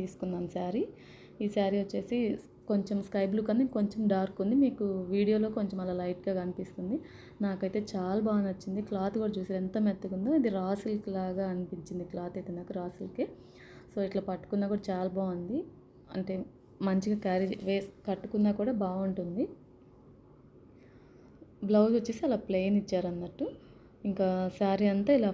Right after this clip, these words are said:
ఫ్లవర్స్ బంచెస్ బంచెస్గా వచ్చాయి. చాలా బాగుంది శారీ అయితే, నాకైతే బాగా నచ్చింది. ఈ శారీ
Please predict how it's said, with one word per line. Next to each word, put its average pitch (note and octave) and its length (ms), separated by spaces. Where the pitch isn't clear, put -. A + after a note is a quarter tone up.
ఫ్లవర్స్ F#3 400
బంచెస్ F#3 380
బంచెస్గా F3+ 480
వచ్చాయి. F#3+ 420
చాలా F#3 320
బాగుంది F#3 280
శారీ F3+ 220
అయితే, F3+ 200
నాకైతే G#3 340
బాగా F3 220
నచ్చింది. F#3 300
ఈ - 20
శారీ G#3+ 200